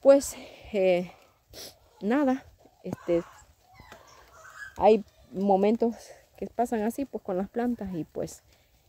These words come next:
eh, la amiga me ayudó también, entonces agradecida y aquí seguimos, pues, más con los anturios. Y, pues, miren, amigo, esta es una planta mamá.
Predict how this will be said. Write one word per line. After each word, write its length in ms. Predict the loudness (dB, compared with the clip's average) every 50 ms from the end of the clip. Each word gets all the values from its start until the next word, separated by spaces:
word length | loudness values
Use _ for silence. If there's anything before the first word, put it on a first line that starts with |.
| _ _ _ _ _ -20 -20 -8 -4
eh, 280 | -2 0 0 0 0 -2 -4 -6 -6
la 120 | -4 -4 -2
amiga 360 | -2 0 0 0 0 0 0
me 160 | 2 2 0
ayudó 340 | 0 0 0 0 2 0 0
también, 480 | 0 -4 -6 -6 -4 -4 -4 -4 -6 -8 -16 _ _
entonces 460 | -20 -12 -10 -10 -10 -8 -8 -8 -8 -8 -10 -18 -20 -20 -20 -18 -10
agradecida 760 | -6 -4 0 0 2 2 2 0 -2 -2 -2 0 0 0 0
y 80 | -2 -2
aquí 240 | -6 -10 -10 -10 -10
seguimos, 440 | -6 -4 -4 -2 -2 -2 -4 -4 -6 -8
pues, 200 | -10 -12 -8 -8
más 160 | -8 -10 -10 -12 _ -8
con 140 | -6 -4
los 120 | -4 -4 -4
anturios. 480 | -6 -8 -6 -4 -4 -4 -2 -4 -8 -10 -16 _ -20 -20 -20 -20 -20 -20 -20 -20 -20 -8 -6
Y, 120 | -6 -2
pues, 240 | 2 2 2 2 2
miren, 260 | 2 2 2 2 2
amigo, 240 | 2 2 4 4 4
esta 300 | 2 2 0 -4 -4 -4 -6 -14 -20 _
es 240 | -2 -2 -2 0 -2
una 160 | -2 -2 -2
planta 400 | -2 -2 -2 0 0 0 0 -2
mamá. 300 | -2 0 0 0 -2 -4